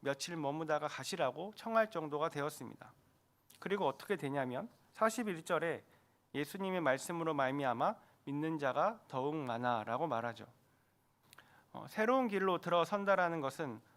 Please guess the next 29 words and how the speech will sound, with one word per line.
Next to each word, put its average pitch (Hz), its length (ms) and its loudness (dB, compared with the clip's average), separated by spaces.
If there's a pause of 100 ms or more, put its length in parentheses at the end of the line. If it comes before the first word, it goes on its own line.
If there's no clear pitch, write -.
(120)
어떻게 - 360 -2
보면 185 300 -2
다시 139 360 -4
시작하는 190 520 -2
것입니다. - 560 -4 (640)
여전히 160 340 2
수고해야 185 580 0
하고요, 165 440 -4 (120)
열심을 165 540 -4
다해야 147 400 -4
합니다. 123 440 -10 (640)
하지만 202 380 2
그 170 140 -2
길은 170 380 -2 (340)
결국 139 480 -6 (140)
또 233 120 0
다른 202 440 4
좋은 175 400 -2
길이 151 280 -8
되고, 131 380 -8
어, 123 180 -12
됩니다. 117 500 -6 (340)
그리고 131 440 -8 (160)
또 208 100 0
다른 214 320 4
열매를 139 460 -2
맺게 147 320 -4
되는 135 280 -2
것이죠. - 360 -6